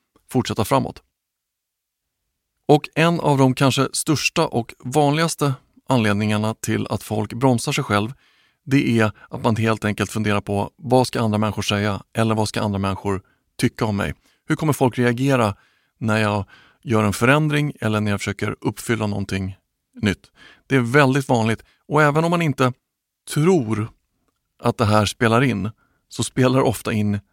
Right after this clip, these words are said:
mer än man tror. Det här är en tröskel för de flesta människor som kommer upp när vi gör någonting annorlunda. Och det är också väldigt vanligt att när vi förändras eller när vi börjar följa det vi tycker om eller försöker uppfylla någonting,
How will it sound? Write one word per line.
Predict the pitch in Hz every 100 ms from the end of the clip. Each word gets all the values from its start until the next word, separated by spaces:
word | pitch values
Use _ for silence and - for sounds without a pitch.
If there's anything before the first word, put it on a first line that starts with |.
| _
mer | 117 110
än | 104
man | 101 98
tror. | 120 90 - _ _ _
Det | 107
här | 139
är | 147
en | 120
tröskel | 131 117 - 135
för | 117
de | 107
flesta | - 135 -
människor | 147 135 131 131 135 - _ -
som | - 117
kommer | 110 110
upp | 127 - - - _
när | 110
vi | 107
gör | 107
någonting | 110 107 123
annorlunda. | 120 113 123 131 131 - _ _ -
Och |
det | 143
är |
också | 135 127
väldigt | 117 110
vanligt | 143 127 117 151 -
att | 113 - _ _ _
när | 120 120
vi | 117 107 - _ _ _ _ -
förändras | 127 123 131 117 95 -
eller | 110 107
när | 107 107
vi |
börjar | 107 110 107 104 _ _ _ _ _ _ _ -
följa | - 120 117
det | 117
vi | 110
tycker | 113 - 120
om | 117 101
eller | 101
försöker | 98 110 117 - _ _ -
uppfylla | 143 131 - 143 127
någonting, | 110 98 101 98